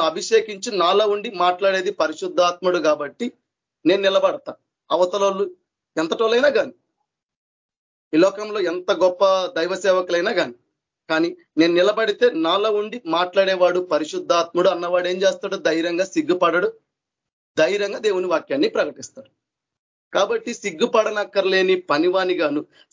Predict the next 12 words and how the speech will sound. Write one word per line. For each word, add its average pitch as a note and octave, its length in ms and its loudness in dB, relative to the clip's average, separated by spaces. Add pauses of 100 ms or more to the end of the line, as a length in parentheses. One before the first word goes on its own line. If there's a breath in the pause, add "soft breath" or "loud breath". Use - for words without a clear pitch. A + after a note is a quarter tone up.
(100)
సత్యవాక్యమును F#3+ 1080 2 (1300)
సరిగా A3+ 340 -2 (220)
ఉపదేశించువానిగాను, F3+ 1300 0 (220)
మనం F3+ 200 4
చూసినాం G#3+ 420 0
కదా, D#3+ 160 0 (400)
నీ F3+ 80 8 (100)
ఉపదేశం G#3+ 520 0
ఎట్లా G3+ 180 -2 (100)
ఉండాలా? G3 260 2 (140)
మోసం G3+ 300 -2 (100)
లేనిదిగాను F3+ 520 0